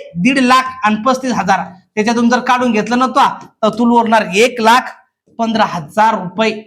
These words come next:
का असणार आहे? त्या वस्तूची खरेदी किंमत असणार आहे.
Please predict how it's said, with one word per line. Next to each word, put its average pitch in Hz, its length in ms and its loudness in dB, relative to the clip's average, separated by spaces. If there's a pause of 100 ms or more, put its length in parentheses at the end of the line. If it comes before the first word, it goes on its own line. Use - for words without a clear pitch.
(640)
का 202 60 -2
असणार 202 340 -2
आहे? 196 320 0 (280)
त्या 196 120 2
वस्तूची 196 600 0
खरेदी 185 340 0
किंमत 175 360 0
असणार 226 440 0 (280)
आहे. 175 220 -2